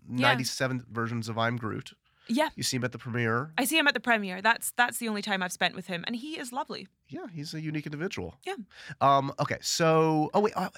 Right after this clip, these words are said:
Speaker 2: you know, here's what I wanted to ask. I, if people stay for the credits, they're gonna see, like, ten thousand post-credit sequences.
Speaker 1: Yeah.
Speaker 2: But also, you're gonna see something fun, which I don't think reveals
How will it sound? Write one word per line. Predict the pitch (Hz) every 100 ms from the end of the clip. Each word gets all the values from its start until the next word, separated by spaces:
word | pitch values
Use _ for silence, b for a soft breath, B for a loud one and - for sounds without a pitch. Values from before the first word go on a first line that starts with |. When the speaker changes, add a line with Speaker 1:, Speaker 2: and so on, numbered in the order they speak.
| 185
Speaker 2:
you |
know, | 269
here's | 294 -
what | 370
I |
wanted | 147 113
to | 98
ask. | 92 -
I, | 135
if | 143 131
people | 220 196
stay | - 160
for | 139
the |
credits, | - 147 120
they're | 123
gonna | 113
see, | 110 113
like, | 101 - -
ten | 139 120
thousand | 117 110 117 101 98 - -
post-credit | 135 117 - 104 -
sequences. | 139 123 104 104 226
Speaker 1:
Yeah. | 233 294 -
Speaker 2:
But | 151
also, | 156 247 233
you're | 185 151
gonna | 156
see | - 151 139
something | - 131 139 120
fun, | 139 131
which | 127
I |
don't | 175
think | 143
reveals | 123 117 123